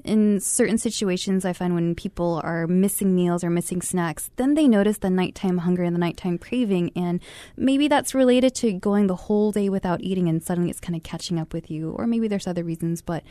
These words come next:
um, I tend to think that there's definitely a relationship between the time going between eating and then the hunger that you might experience later on through the day.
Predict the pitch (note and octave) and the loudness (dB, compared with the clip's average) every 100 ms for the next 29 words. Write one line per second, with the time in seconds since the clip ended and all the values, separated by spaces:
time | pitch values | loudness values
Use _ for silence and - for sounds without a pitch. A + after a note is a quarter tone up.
0 | - - - E3+ E3 - - G#3+ G#3+ F#3+ | -20 -12 -4 -4 -4 -6 -2 0 2 0
1 | E3 F3+ F3 - E3+ - F#3+ E3+ F3 D#3+ | -4 -4 -4 -4 -4 0 0 0 -2 -2
2 | D#3+ E3 - E3+ - E3+ E3+ - D#3+ D3+ | -2 -4 -4 -4 -4 -8 -10 -6 -4 -4
3 | D#3+ - - - C#4 C#4 A#3 G3 F3+ - | -6 -12 -16 -6 2 4 4 4 2 2
4 | E3+ E3 - E3 D#3 D3+ D#3 D#3 D#3 D#3 | 2 2 0 -2 0 0 -2 -2 -2 -4
5 | E3+ F#3 F3 E3+ D#3+ D#3+ E3 D#3+ - - | -4 -2 0 0 0 -2 -2 -4 -6 -8
6 | E3 D#3+ - E3 D#3 D3+ D3 D3+ C#3+ - | -4 -4 -2 -4 -2 -2 -4 -4 -8 -8
7 | - - - F#3 | -8 -8 -8 -10